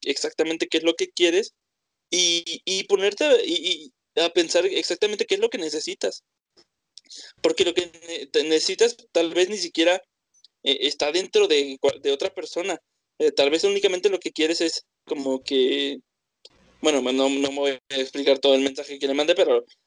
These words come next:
a grandes rasgos lo que le dije fue, l-, eh, la solución a veces no está en, en otras personas, sino interiorizar el, el, ese duelo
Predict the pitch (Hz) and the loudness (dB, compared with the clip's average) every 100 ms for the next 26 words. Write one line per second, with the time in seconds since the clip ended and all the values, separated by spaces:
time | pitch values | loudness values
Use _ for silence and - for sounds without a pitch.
0 | - 143 156 165 151 151 156 151 135 135 | 0 2 2 0 -2 0 2 2 2 0
1 | 127 135 147 139 131 _ _ _ _ _ | 0 -4 -2 0 0 _ _ _ _ _
2 | _ - 139 - 139 147 147 147 139 147 | _ -8 -6 -2 2 4 4 2 4 2
3 | 143 170 208 175 170 180 151 190 180 165 | 4 0 -2 -8 -8 -6 -2 2 2 2
4 | 139 139 139 185 - 147 175 196 - _ | -2 0 0 0 0 -2 -2 -4 -6 _
5 | _ _ _ _ _ - 143 143 143 - | _ _ _ _ _ -8 -2 2 2 2
6 | 147 143 143 143 143 139 - 151 180 156 | 0 2 2 4 4 2 0 2 2 0
7 | 131 - 131 123 143 160 160 156 175 | -4 -2 0 0 0 2 4 2 2